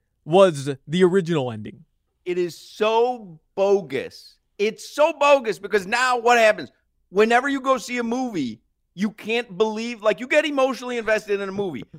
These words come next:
Speaker 2: So from now on, you can't believe what you're seeing because they're just gonna take their liberty when they wanna make another one. So you're telling me another Titanic can come out and Jack happens to be alive. You didn't see it in the end of the movie. He actually,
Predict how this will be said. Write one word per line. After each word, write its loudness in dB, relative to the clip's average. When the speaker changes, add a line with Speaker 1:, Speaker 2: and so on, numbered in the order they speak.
Speaker 2:
So 0
from -4
now 2
on, 0
you -10
can't -4
believe -4
what -8
you're -8
seeing -8
because -8
they're -2
just -10
gonna -4
take -6
their -2
liberty -8
when -4
they -2
wanna -2
make -10
another -2
one. -4
So 0
you're -4
telling 0
me -6
another 2
Titanic -4
can -8
come -4
out -2
and -4
Jack 0
happens -4
to -10
be -8
alive. -2
You -10
didn't -6
see -6
it -2
in -6
the -4
end -4
of -8
the -6
movie. -6
He 0
actually, -2